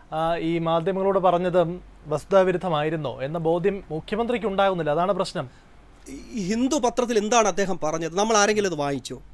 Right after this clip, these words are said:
Speaker 2: സത്യത്തിൽ അദ്ദേഹം എന്താണ് പറഞ്ഞത്?
Speaker 1: അല്ല, അല്ല, ഞാൻ വായിച്ചു, ഞാൻ വായിച്ചിട്ടുണ്ട്.
Speaker 2: ആ, എന്താണ് പറഞ്ഞത്? അതിൽ എന്താണ് പറഞ്ഞിരിക്കുന്നത്?
Speaker 1: എന്താണ് പറഞ്ഞത്?
Speaker 2: ആ,
Speaker 1: താങ്കൾ
Speaker 2: എന്താണ് സാർ,
Speaker 1: വായിച്ചിട്ടുണ്ടോ?
Speaker 2: എന്താണ് പറഞ്ഞത്?
Speaker 1: അല്ല, താങ്കൾ വായിച്ചിട്ടുണ്ടോ?
Speaker 2: അതിലെ മുസ്ലിം വിരുദ്ധത എന്ന് ഞാൻ കാണുന്നില്ല.
Speaker 1: മുസ്ലിം വിരുദ്ധത എന്നല്ല,
Speaker 2: മുസ്ലിം
Speaker 1: മലപ്പുറം
Speaker 2: മുസ്ലിങ്ങളെ
Speaker 1: ജില്ലയിൽ,
Speaker 2: ഒന്ന് അത്
Speaker 1: മലപ്പുറം
Speaker 2: മുസ്ലിം
Speaker 1: ജില്ലയെ,
Speaker 2: ആ.
Speaker 1: മലപ്പുറം ജില്ലക്കാർ കൊള്ളരുതാത്തവരാണ് എന്ന നിലയ്ക്കുള്ള പരാമർശമുള്ള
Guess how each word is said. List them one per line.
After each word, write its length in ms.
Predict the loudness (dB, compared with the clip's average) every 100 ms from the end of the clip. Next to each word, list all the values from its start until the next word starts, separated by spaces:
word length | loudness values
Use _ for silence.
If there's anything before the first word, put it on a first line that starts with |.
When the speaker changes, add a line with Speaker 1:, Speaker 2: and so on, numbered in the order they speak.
| -12
Speaker 2:
സത്യത്തിൽ 520 | 4 4 6 2 6 6
അദ്ദേഹം 340 | 10 8 8
എന്താണ് 280 | 6 4 2
പറഞ്ഞത്? 320 | 0 0 -2
Speaker 1:
അല്ല, 200 | 0 4
അല്ല, 80 | 4
ഞാൻ 240 | 4 2
വായിച്ചു, 260 | 2 -2 -4
ഞാൻ 200 | -6 -2
വായിച്ചിട്ടുണ്ട്. 480 | -2 -4 -8 4 8
Speaker 2:
ആ, 60 |
എന്താണ് 300 | 8 8 6
പറഞ്ഞത്? 240 | 4 2 4
അതിൽ 160 | 2
എന്താണ് 240 | 4 2 2
പറഞ്ഞിരിക്കുന്നത്? 440 | 2 0 0 -2
Speaker 1:
എന്താണ് 180 | -2 -2
പറഞ്ഞത്? 180 | 0 0
Speaker 2:
ആ, 40 |
Speaker 1:
താങ്കൾ 140 | 4 6
Speaker 2:
എന്താണ് 220 | 8 8
സാർ, 100 | 6
Speaker 1:
വായിച്ചിട്ടുണ്ടോ? 240 | 6 4
Speaker 2:
എന്താണ് 160 | 4 4
പറഞ്ഞത്? 220 | 0 -2
Speaker 1:
അല്ല, 120 | -2
താങ്കൾ 320 | 0 0 4
വായിച്ചിട്ടുണ്ടോ? 380 | 4 2 4 8
Speaker 2:
അതിലെ 240 | 8 10 8
മുസ്ലിം 420 | 6 4 4 4
വിരുദ്ധത 360 | 2 4 8
എന്ന് 160 | 8 8
ഞാൻ 300 | 4 4 6
കാണുന്നില്ല. 460 | 4 2 0 -6 -12 -16 -10
Speaker 1:
മുസ്ലിം 300 | 4 6 8
വിരുദ്ധത 340 | 6 4 6 6
എന്നല്ല, 340 | 6 6 8
Speaker 2:
മുസ്ലിം 220 | 8 8
Speaker 1:
മലപ്പുറം 340 | 8 10 10 10
Speaker 2:
മുസ്ലിങ്ങളെ 260 | 6 8
Speaker 1:
ജില്ലയിൽ, 160 | 12 12
Speaker 2:
ഒന്ന് 220 | 12 12
അത് 80 | 8
Speaker 1:
മലപ്പുറം 220 | 8 8
Speaker 2:
മുസ്ലിം 180 | 8 4
Speaker 1:
ജില്ലയെ, 520 | 2 4 6 4 6 6
Speaker 2:
ആ. 260 | 4 2 -2
Speaker 1:
മലപ്പുറം 440 | 0 2 0 0
ജില്ലക്കാർ 480 | 0 0 0 2 0
കൊള്ളരുതാത്തവരാണ് 1160 | 0 2 2 2 2 0 -2 -2 2 2 2 0
എന്ന 380 | 0 -2 0 2
നിലയ്ക്കുള്ള 560 | 2 2 2 2 4
പരാമർശമുള്ള 920 | 4 4 4 4 2 0 0 4 4